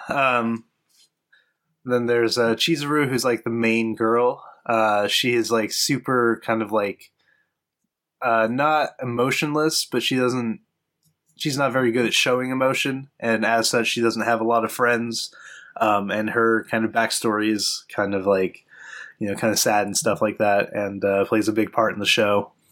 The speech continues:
Um, and, uh, I love the dynamic between her and Arata. Um, and there's, like, a lot of, like,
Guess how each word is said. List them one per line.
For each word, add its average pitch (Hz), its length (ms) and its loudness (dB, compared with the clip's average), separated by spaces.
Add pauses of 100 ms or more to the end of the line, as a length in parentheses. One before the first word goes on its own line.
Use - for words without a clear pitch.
(200)
Um, 104 520 0 (140)
and, 101 320 -2
uh, 101 300 2 (680)
I 127 100 2
love 127 280 2
the 117 100 4
dynamic 110 720 0
between 107 380 0
her 113 240 2
and 110 100 0
Arata. 110 540 0 (200)
Um, 107 560 0 (920)
and 139 120 0
there's, 131 220 2
like, 127 360 0 (1040)
a 147 40 2
lot 160 260 2
of, 143 140 -4
like, 127 380 2